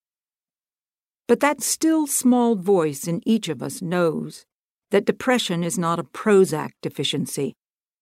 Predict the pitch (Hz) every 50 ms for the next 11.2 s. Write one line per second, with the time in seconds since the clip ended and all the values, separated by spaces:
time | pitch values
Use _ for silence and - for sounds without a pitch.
0 | _ _ _ _ _ _ _ _ _ _ _ - 214 214 226 226 220 208 190 247
1 | 269 254 233 175 156 151 - - - - _ _ _ - 175 196 196 180 175 185
2 | 185 - - 208 208 208 - - - - 156 156 139 123 156 147 226 160 151 -
3 | - 143 131 - - - 139 139 - _ _ _ _ _ _ _ _ _ _ _
4 | _ _ _ _ _ _ _ _ _ _ _ _ _ _ _ _ - - 269 269
5 | 254 - 254 233 233 214 - - - 277 285 262 - 233 208 196 180 175 170 170
6 | 170 - - - 170 160 156 139 175 170 147 147 147 143 139 - - - 185 175
7 | 165 185 175 180 180 185 190 185 - 196 180 180 - 190 180 175 175 170 - -
8 | - - 294 311 294 269 240 233 220 214 - 214 - 226 220 202 180 - 185 170
9 | 156 151 151 160 160 156 156 156 156 - - - - - 175 165 170 170 196 196
10 | 208 208 - - - - - 165 156 156 165 151 160 175 170 - - - 247 226
11 | 196 175 165 170